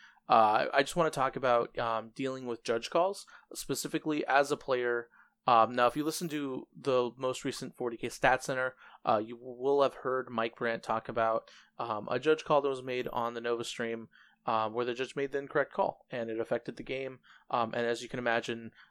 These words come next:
a player did come away from that encounter, um, you know, feeling upset, being, you know, being bummed out that he lost, which, which is, which I think is a fair thing to say. Um, now, I, I don't wanna go after judges too hard. I don't wanna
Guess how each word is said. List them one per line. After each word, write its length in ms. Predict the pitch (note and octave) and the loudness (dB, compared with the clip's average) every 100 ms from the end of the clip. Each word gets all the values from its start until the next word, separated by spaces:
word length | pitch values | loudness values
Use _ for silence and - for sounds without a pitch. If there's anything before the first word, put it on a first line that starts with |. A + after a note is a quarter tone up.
| - | -4
a 100 | A#2 | -2
player 320 | - A#2+ A2+ | 0 2 2
did 240 | A2+ A#2 | -2 -8
come 160 | - A#2+ | -6 -4
away 160 | A#2 A2+ | -2 -2
from 180 | - | -4
that 160 | A#2 A2+ | -4 -4
encounter, 480 | A2+ A#2 A2+ A2 A2 - _ - | -4 -4 -2 -2 -4 -10 _ -8
um, 400 | A#2 A2 G#2+ G#2+ | -6 -6 -8 -12
you 120 | F#3 G3 | -2 0
know, 180 | A#2+ - - _ _ _ _ _ | 0 -2 -14 _ _ _ _ _
feeling 500 | - D#3+ C#3+ C3+ - - - - - - - | 0 2 2 -4 -10 -16 -18 -18 -18 2 4
upset, 420 | D3+ - A2+ - | 4 2 0 -2
being, 300 | B2+ A#2 - | -4 -4 -8
you 120 | C3+ | -8
know, 60 | A#2+ | -6
being 240 | A2 B2 | -4 -4
bummed 180 | A#2+ A#2 | -2 0
out 140 | A2 G#2+ | 0 -2
that 100 | A2 | -4
he 80 | |
lost, 340 | A2 - - - | -4 -6 -8 -10
which, 280 | A#2+ - - | -10 -10 -10
which 180 | B2 - | -8 -6
is, 300 | A2+ - - _ _ _ | -6 -8 -12 _ _ _
which 240 | D3+ D3 | -2 2
I 80 | D3+ | 4
think 140 | D#3 | 2
is 100 | C#3+ | 0
a 60 | B2+ | -2
fair 480 | - B2 A#2+ A#2 A2+ | 2 2 4 0 -2
thing 260 | - A2+ | -4 -8
to 60 | A2 | -8
say. 260 | - A2+ G#2+ - - - - | -4 -4 -6 -12 -20 -14 2
Um, 420 | C3 B2 A#2 - _ _ _ _ _ _ _ _ _ | 4 4 2 -8 _ _ _ _ _ _ _ _ _
now, 260 | E3+ C#3 C3 | 2 4 4
I, 260 | B2 A#2+ | 4 4
I 40 | C#3+ | 6
don't 200 | D#3+ F3 | 6 6
wanna 200 | F3+ F3 | 2 2
go 220 | D3+ C#3+ | 6 6
after 260 | C3+ C3+ B2+ | 6 4 0
judges 400 | B2+ A#2+ A#2+ - | 2 2 0 -8
too 220 | - B2+ | -6 -2
hard. 220 | A2+ A2 | 0 2
I 40 | |
don't 100 | A#2 | 0
wanna 280 | B2+ C3 B2+ | 0 2 2